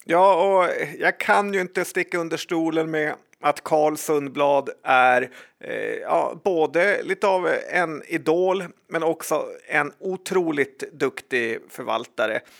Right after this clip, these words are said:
Jag tittar lite här i innehaven över Kliens småbolag, största innehav. Och ja, vad sitter han då med? Jo, Adnode. Eh, den gick upp tio procent idag på, eh, dagens börs.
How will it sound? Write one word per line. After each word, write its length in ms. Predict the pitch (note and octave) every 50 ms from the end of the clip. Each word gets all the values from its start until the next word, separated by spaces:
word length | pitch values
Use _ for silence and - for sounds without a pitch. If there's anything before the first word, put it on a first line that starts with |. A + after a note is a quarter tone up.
| - - - _
Jag 160 | - C#3 -
tittar 320 | F3 E3+ D#3+ - - D#3
lite 260 | D#3 D#3+ D#3+ D#3+ E3
här 280 | D#3+ C#3+ D#3+ D3 D3 C#3+
i 400 | - - - D3+ D3+ - - E3
innehaven 680 | D#3+ D3 C#3+ C3+ B2+ C#3+ C#3+ D3 C#3+ D3+ D3+ D#3 D3
över 420 | - - - C#3+ C3+ B2+ C3+ C3 B2+
Kliens 380 | - - D3 C3+ C3+ C3+ B2+
småbolag, 680 | - - D#3+ D3 C#3 C3+ C#3 C3+ C3+ C3 B2+ B2+ B2+ C3
största 360 | - - D3+ C3 - - C#3
innehav. 440 | C3+ C3+ B2+ A#2 B2 C#3 C#3 C#3 D3 - - - _ _ - -
Och 280 | - - F#3+ F#3+ F#3+ -
ja, 260 | F#3+ F#3+ F3 E3+ E3+
vad 200 | C3 B2+ E3 D#3
sitter 320 | - F3+ E3+ - - E3
han 120 | D#3+ D#3+ D3+
då 180 | D3+ C#3+ D3+
med? 220 | D#3 D#3 D#3 D#3 E3+ -
Jo, 220 | - D#3 D#3 D3+ -
Adnode. 680 | A#2 C#3 D3 C#3+ C#3 C#3 D#3 D#3 D#3 D#3 D#3 D#3+ D#3 D#3+ - - - _ _ -
Eh, 180 | - C3 B2+ - -
den 340 | C#3 C3 C3 B2+ C#3+ D3+ E3
gick 180 | F3 F#3 F#3 -
upp 280 | F#3+ F#3+ F#3+ - -
tio 260 | - F#3+ F3+ F3 F3+
procent 440 | D#3+ F3 E3 - F3 E3+ E3+ E3+ -
idag 320 | - D#3 E3 D#3+ D#3+ D#3+ -
på, 320 | D#3+ D#3+ D#3+ - - - - F#2+
eh, 220 | B2+ B2+ G2+ -
dagens 420 | D3 D3 D3 C#3+ D3 D3+ D3+ - -
börs. 380 | - D3+ D3 D3+ - - -